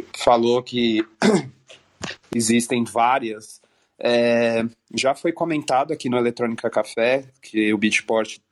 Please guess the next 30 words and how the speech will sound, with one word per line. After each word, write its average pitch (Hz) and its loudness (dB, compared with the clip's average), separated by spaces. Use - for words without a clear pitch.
criou 113 0
aí 117 -2
um 110 -8
novo 117 -4
gênero 113 0
main 110 2
stage 120 0
que 113 -2
une 107 0
o 113 0
Big 104 0
Room, 131 0
o 120 0
Electro 110 -2
House, 113 2
o 107 -14
Future 110 -2
House. 123 -2
E 127 2
a 139 -2
cada 180 -2
dia 170 0
que 185 -4
passa, 143 0
um 175 2
novo 185 -2
gênero 165 0
surge, 104 -2
né? 110 0
Então, 123 -2